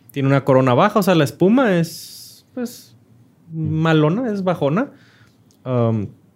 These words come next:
Speaker 1: en nariz tiene notas a pan recién horneado, a, a masa de pan, mucha malta recién cocida, el, el malted barley,
Speaker 2: Sí.
Speaker 1: así recién hecho,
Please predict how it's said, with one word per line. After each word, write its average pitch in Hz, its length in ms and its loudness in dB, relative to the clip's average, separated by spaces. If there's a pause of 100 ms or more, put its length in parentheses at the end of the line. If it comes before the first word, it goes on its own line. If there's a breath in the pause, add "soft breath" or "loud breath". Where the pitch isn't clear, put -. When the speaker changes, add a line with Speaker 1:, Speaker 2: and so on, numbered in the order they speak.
(640)
Speaker 1:
en 135 120 -2
nariz 160 300 4
tiene 147 180 2
notas 135 240 0
a - 180 -4
pan 135 340 0
recién 135 240 -4
horneado, 185 600 0 (480)
a, 95 380 -10 (160)
a 104 100 -10
masa 117 300 -2
de 104 100 0
pan, 180 440 -2 (520 loud breath)
mucha 151 420 2
malta 139 400 2
recién 139 260 0
cocida, 147 420 -2 (600)
el, 110 340 -4
el 107 120 -6
malted 127 380 -2
barley, 151 300 0
Speaker 2:
Sí. 117 40 2
Speaker 1:
así 131 240 -2
recién 151 540 0
hecho, 254 400 -2